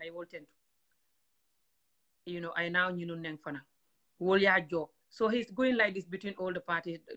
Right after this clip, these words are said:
especially these two, two big parties. But it's not about the Kodo. I don't care about the Kodo. Kodo is Kodo. It doesn't do you anything.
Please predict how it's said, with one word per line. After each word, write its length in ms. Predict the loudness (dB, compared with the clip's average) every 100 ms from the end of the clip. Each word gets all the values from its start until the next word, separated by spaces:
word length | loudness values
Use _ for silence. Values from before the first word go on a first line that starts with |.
| -16 -12 -6
especially 440 | -4 4 6 8 8
these 140 | 6
two, 340 | 2 6 6 4 _ _ _
two 140 | 0
big 260 | 4 4 4
parties. 420 | 2 2 -2 -12 -20 _ _ _ _ _ _ _ _ _ _ _ _ -20 -20 _ _ _ _ _ _ _ _ _ _ _
But 260 | 6 8 6 -2 _ _ _ _ _ _
it's 160 | -4 0
not 140 | 0 0
about 240 | 0 0
the 80 | -2
Kodo. 260 | -6 -4 -2
I 60 | 0
don't 180 | 0 0
care 160 | 0
about 220 | -2 -4 -14
the 40 |
Kodo. 260 | -12 -12 -12 _ _ _ _ _ _ _ _ _
Kodo 300 | 4 6 4
is 100 | 2
Kodo. 300 | -6 -6 -4
It 60 | -4
doesn't 320 | -2 -2 -4
do 80 | -2
you 100 | -4
anything. 320 | -4 -8 -10